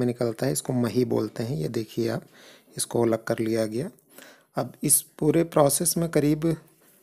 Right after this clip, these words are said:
ढाई से तीन घंटे लगता है गुड़ के बनने में,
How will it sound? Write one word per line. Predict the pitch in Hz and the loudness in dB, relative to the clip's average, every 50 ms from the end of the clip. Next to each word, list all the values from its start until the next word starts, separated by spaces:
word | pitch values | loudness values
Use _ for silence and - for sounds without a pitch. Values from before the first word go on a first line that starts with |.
| _ _ - | _ _ -4
ढाई | 135 120 110 107 117 123 135 | -4 -2 -2 2 2 4 4
से | 131 - 143 | 4 2 0
तीन | 127 - 139 127 127 | 0 2 2 4 4
घंटे | 123 110 113 110 107 127 | 4 2 -2 -2 0 0
लगता | 127 117 110 - - - 120 | 0 0 -2 -4 -4 -2 -2
है | 107 92 95 98 104 | -2 -2 -4 -8 -8
गुड़ | 107 - 117 107 113 - - _ _ _ _ - - _ _ _ - | -4 -2 0 -2 -2 -4 -8 _ _ _ _ -20 -20 _ _ _ -8
के | - 117 | -6 -6
बनने | 107 107 107 104 104 107 107 | -4 -4 -4 -4 -4 -4 -6
में, | 104 104 - | -6 -8 -10